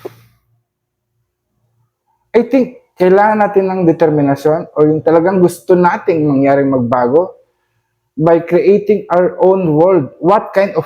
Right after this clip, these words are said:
world do we want to have right now? Kailangan ba na nasasakal kayo sa batas na kailangan akin ka lang,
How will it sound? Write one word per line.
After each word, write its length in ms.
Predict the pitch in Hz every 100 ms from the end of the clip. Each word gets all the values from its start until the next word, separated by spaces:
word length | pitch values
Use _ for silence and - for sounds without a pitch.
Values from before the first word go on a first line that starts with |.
| -
world 480 | 156 190 180 139
do 80 | 139
we 160 | 147 151
want 480 | 147 170 185 - 156
to 80 | 139
have 480 | - 165 160 139 - 135
right 200 | 147 143
now? 480 | 123 123 - 151 110 _ _ _ _ _ _ _ _ _ _ _ _ _ _ _ _ _ _ _ _ _ _ _ _ _ _ _ _ _ -
Kailangan 480 | 170 170 165 160
ba 480 | 151 175 185 190 - _ _ -
na 80 |
nasasakal 640 | 156 160 156 165 165 - 156 151
kayo 240 | 156 165
sa 240 | 160 156
batas 800 | 135 139 - 151 190 - - _ _ _ _ _ _ _ _
na 160 | 147
kailangan 560 | 139 147 151 165 175 165
akin 320 | 143 131 143
ka 160 | 131 139
lang, 240 | 135 143